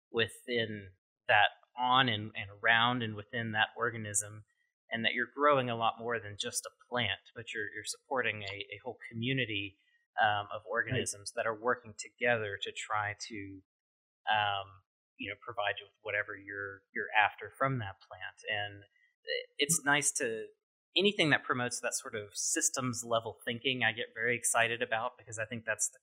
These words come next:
Speaker 1: kind of thinking we need to navigate <laughs> a lot of the challenges that we're currently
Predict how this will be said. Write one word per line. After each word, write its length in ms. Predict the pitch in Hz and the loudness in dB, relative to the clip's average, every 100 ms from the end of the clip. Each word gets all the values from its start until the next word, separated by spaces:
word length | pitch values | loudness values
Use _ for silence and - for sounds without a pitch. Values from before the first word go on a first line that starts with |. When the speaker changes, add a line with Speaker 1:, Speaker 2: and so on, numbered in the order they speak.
| - | 2
Speaker 1:
kind 240 | 131 135 131 | 4 6 2
of 100 | 113 | -2
thinking 500 | - 110 - 104 101 - _ _ _ _ - | -8 -12 -10 -12 -12 -18 _ _ _ _ -4
we 140 | 113 | 2
need 300 | 110 107 117 - | 4 4 2 -2
to 160 | 110 101 107 | -6 -6 -2
navigate 500 | 107 120 120 143 139 | 6 6 6 4 2
<laughs> 120 | 131 | 2
a 40 | - | 4
lot 160 | 127 120 | 6 6
of 80 | |
the 80 | 110 | 2
challenges 560 | - 120 120 117 127 120 | 4 4 4 0 -2 2
that 120 | 113 | 0
we're 120 | 107 | 0
currently 400 | - 120 110 107 | -4 -4 -4 -10